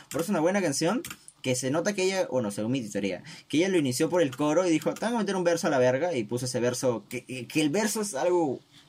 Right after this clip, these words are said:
bueno. Me molesta, me molesta realmente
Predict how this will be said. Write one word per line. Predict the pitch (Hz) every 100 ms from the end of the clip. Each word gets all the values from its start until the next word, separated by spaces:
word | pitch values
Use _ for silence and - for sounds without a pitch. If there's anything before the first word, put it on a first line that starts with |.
| - - - - -
bueno. | 120 120 104 95 98 _ _ _ _ _ _ _ - -
Me | 113
molesta, | 85 101 - - - - - -
me | 120
molesta | 117 131 180 - - - -
realmente | 117 143 156 170 175